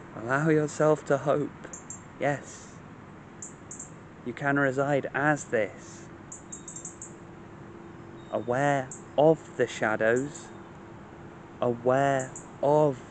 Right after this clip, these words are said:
the darkness and density. But you are not made of the shadow.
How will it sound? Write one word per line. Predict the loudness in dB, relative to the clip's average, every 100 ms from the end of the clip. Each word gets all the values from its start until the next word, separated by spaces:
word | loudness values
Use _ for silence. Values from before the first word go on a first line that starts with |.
| -4
the | 0
darkness | 4 4 2 -2 -2 -2 -2
and | -2 0
density. | 2 0 -2 -8 -6 -2 -2 -4 -10 -12 -12 -12 -14 -14 -14 -14 -14 -14 -14 -14 -14 -14 -14 -14 -12 -6
But | -6 -2
you | 4
are | 4
not | 6 6 4 2 -10 -10 -12 -4
made | 2 4 6 4 2 -4 -6 6
of | 10 10 8 2 -8 -8 -10 -12 -12 -12 -12 -12 -2
the | -2
shadow. | 2 4 4 2 -4